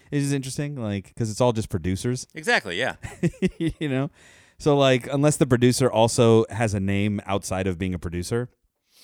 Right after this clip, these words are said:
Speaker 1: when, you know, people just, uh, uh, you know, assign it to the, uh, the movie, but, like,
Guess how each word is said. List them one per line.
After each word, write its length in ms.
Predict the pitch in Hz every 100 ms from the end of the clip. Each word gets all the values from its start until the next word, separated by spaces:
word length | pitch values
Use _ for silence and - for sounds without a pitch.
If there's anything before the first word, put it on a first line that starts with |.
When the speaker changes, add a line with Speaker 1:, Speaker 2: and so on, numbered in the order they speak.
| - _ _ _ _ _ _
Speaker 1:
when, 360 | 131 127 123 120 _
you 200 | 123 127
know, 160 | 107 92
people 260 | 127 117
just, 220 | 104 107 110
uh, 140 | 98 -
uh, 180 | 95 87 90 _ _ -
you 100 | 98
know, 100 | 85
assign 500 | 87 104 95 95 95
it 160 | 107 90
to 180 | 101
the, 240 | 90 85 82
uh, 160 | 76 78
the 100 | 87
movie, 320 | 139 110 82
but, 220 | 78 -
like, 300 | 87 82 -